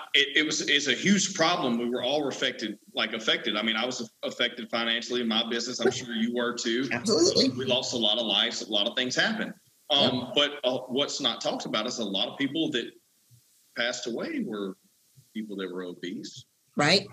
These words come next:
Speaker 1: People that had underlying health conditions.
Speaker 2: Inflammation.
Speaker 1: Okay, so what, what led to those things, you know? And, um, it's just something that people are afraid to talk about because they're, you know, they may be afraid of how someone's gonna view that. But at the end of the day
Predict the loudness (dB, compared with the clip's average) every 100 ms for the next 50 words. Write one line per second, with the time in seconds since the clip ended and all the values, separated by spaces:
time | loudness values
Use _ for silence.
0 | -6 -4 0 -2 0 -2 -2 -4 -2 -4
1 | -4 -6 -8 -10 -8 -10 -10 -12 -12 -20
2 | _ _ -2 4 6 8 8 8 4 2
3 | 0 2 0 -2 0 0 0 -6 -16 _
4 | -6 -6 -6 -4 -4 -2 -2 -2 -4 -6
5 | -8 -12 -10 -8 -4 -2 -2 -2 -4 -4
6 | -2 -4 -6 -16 _ _ -8 -6 -4 -4
7 | -4 -4 -4 -2 -2 -2 0 -2 -4 -12
8 | _ _ -6 -4 0 0 0 -4 -4 -4
9 | -4 -4 -4 -4 -4 -6 -10 -8 -10 -12
10 | _ -6 -4 -2 -4 -6 -4 -4 -4 -4
11 | -4 -2 -4 -8 _ _ _ _ _ _
12 | _ _ -12 -4 -4 -4 -6 -6 -4 -4
13 | -2 0 0 0 -2 -4 -4 -6 -6 -6
14 | -4 -2 0 2 2 0 -4 -10